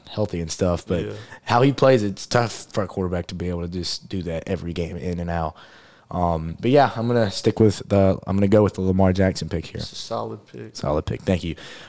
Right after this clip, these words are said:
Speaker 1: All right. It was a crazy weekend between the Green Bay Packers and the Kansas City Chiefs. It was a weird game. The whole entire time, it felt like Kansas City wa-, Kansas City was just gonna handle it. Not a pretty win, but then, you know, you, we got some, we got some signs of Jordan Love.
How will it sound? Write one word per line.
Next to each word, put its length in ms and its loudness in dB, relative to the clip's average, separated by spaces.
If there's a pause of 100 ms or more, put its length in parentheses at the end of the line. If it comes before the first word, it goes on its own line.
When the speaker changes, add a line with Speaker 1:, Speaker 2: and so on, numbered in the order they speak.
Speaker 1:
All 180 6
right. 220 6
It 560 -16
was 60 2
a 40 -6
crazy 300 8
weekend 460 8
between 500 4
the 160 4
Green 260 4
Bay 120 6
Packers 420 2
and 80 -2
the 60 -2
Kansas 260 4
City 160 0
Chiefs. 340 4
It 40 6
was 120 6
a 80 4
weird 300 6
game. 380 4 (240)
The 80 -14
whole 120 6
entire 240 6
time, 240 4
it 120 -2
felt 140 6
like 100 4
Kansas 240 2
City 140 4
wa-, 120 4 (220)
Kansas 260 4
City 100 4
was 140 4
just 140 -2
gonna 200 2 (520)
handle 380 4
it. 140 4 (360)
Not 160 4
a 20 2
pretty 240 4
win, 240 2
but 160 0
then, 340 4
you 120 2
know, 180 0 (920)
you, 100 -10 (100)
we 100 4
got 220 6
some, 300 0
we 80 -8
got 100 2
some 140 -2
signs 300 4
of 40 2
Jordan 280 4
Love. 360 2